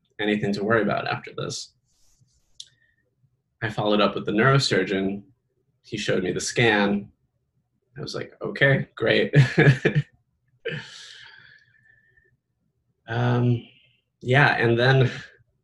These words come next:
and then at that time, my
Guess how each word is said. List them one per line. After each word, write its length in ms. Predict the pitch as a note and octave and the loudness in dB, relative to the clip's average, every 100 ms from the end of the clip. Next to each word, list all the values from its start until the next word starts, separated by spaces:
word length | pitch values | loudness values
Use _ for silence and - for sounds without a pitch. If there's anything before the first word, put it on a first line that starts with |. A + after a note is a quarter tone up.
| _ _ _ _ _ _ _ _ _ - | _ _ _ _ _ _ _ _ _ -10
and 160 | A2 A2 | -4 -2
then 540 | A2 A2 G#2+ G#2 - - - | 0 0 2 0 -2 -12 -6
at 120 | A#2 A2+ | -4 0
that 200 | C3 E3+ | 0 0
time, 500 | - G#2 G2+ F#2+ - A2+ | -4 -2 0 0 -4 -8
my 720 | A2 A2 G#2+ G#2+ G#2 - | -4 -2 0 0 0 -2